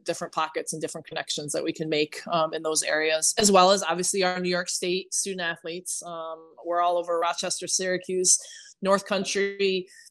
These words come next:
Westchester, anywhere we can find student athletes. But yeah, it has been an, an effort on our part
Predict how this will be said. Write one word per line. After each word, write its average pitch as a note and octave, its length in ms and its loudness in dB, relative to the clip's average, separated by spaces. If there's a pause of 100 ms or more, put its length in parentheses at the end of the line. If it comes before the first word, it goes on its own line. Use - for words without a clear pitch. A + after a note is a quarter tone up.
(540)
Westchester, G#3 580 2
anywhere G#3 300 -4
we G3+ 120 -6
can F#3 120 -12
find F#3+ 280 -6
student F3 260 -8
athletes. F3 380 -10
But G3 120 -8
yeah, G3+ 180 4
it G3 100 -2
has G#3+ 160 0
been A3+ 140 -4
an, G3 140 -4 (100)
an F#3 100 -8
effort F3 400 -8
on F3 100 -12
our E3+ 180 -10
part F3 220 -6